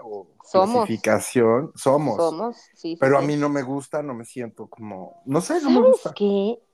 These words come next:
Speaker 2: Yo no sé de dónde salió aquí en México, en la cultura mexicana, no sé de dónde salió o a quién se le ocurrió llamarle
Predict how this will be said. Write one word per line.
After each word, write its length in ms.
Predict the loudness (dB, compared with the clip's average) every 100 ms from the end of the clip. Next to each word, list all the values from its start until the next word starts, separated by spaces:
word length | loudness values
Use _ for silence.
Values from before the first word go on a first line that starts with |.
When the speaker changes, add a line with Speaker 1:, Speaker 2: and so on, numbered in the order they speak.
| -6
Speaker 2:
Yo 180 | 0
no 160 | 4 4
sé 240 | 2 -2
de 160 | 0 0
dónde 640 | 0 -2 -2 -2 -2 -4 -8
salió 880 | _ -4 0 0 0 2 2 2 -2
aquí 300 | -10 -6 -4
en 160 | -2 -2
México, 500 | -4 -6 -8 -4 -2
en 60 |
la 100 | -2
cultura 400 | -6 -8 -6 -4
mexicana, 640 | -4 -6 -12 -10 -8 -8 -8
no 240 | -4 -4
sé 380 | -6 -4 -2 -2 -8 _ _ _
de 180 | -2 0
dónde 340 | 0 -2 -2
salió 680 | -2 -4 -4 -2 -2 -4 -6 -6
o 100 | -8
a 100 | -6
quién 180 | -8 -4
se 100 | -2
le 100 | -2
ocurrió 400 | -4 -6 -2 -2
llamarle 640 | -2 -4 -6 -4 -4